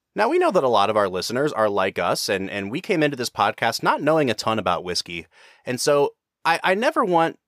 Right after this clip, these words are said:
us, Brad, to just say all these terms and not explain what they mean. So we've talked about Bottled in Bond whiskeys a little bit on this podcast, and actually, why don't we do it like this, Brad?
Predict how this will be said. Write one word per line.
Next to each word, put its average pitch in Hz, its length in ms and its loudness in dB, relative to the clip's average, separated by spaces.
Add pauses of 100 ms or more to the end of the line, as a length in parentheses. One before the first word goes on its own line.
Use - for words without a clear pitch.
us, 123 180 0
Brad, 110 460 0
to 104 80 -8
just 101 180 -4
say 131 160 0
all 143 100 4
these 120 160 -2
terms 104 320 -4
and 92 120 -4
not 92 160 2
explain 95 320 -4
what 92 100 -6
they 87 140 -10
mean. 82 300 -14 (340)
So 147 120 0
we've 165 160 0
talked 247 220 -2
about 247 220 2
Bottled 139 320 4
in 120 100 0
Bond 107 220 2
whiskeys 98 320 -4
a 95 60 -2
little 101 240 -2
bit 92 140 -2
on 87 120 -2
this 87 100 -8
podcast, 85 640 -6
and 107 220 -6 (340)
actually, 175 540 -2
why 196 120 0
don't 254 100 -2
we 202 60 2
do 185 120 2
it 175 80 2
like 139 160 0
this, 110 180 2
Brad? 90 320 -4